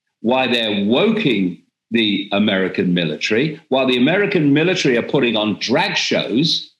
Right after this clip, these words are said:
uh, why, uh, wokeness and political correctness is destroying the American military, because that's the game.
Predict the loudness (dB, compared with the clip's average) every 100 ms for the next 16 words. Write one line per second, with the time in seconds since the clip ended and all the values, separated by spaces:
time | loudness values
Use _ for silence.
0 | _ _ _ _ _ _ -4 -2 2 2
1 | 2 2 0 0 -2 -2 0 2 2 0
2 | 0 0 2 0 -2 -4 -4 -2 0 2
3 | 0 0 -2 0 0 0 0 -2 0 0
4 | 0 0 0 -4 -4 -2 -2 0 0 2
5 | 2 0 -2 -6 -14 _ _ _ _ _
6 | _ 0 0 0 -2 -2 -2 -2 -6 -6
7 | -6 -8 -10 _ -2 0 0 0 -2 0
8 | 0 2 0 0 0 -2 -6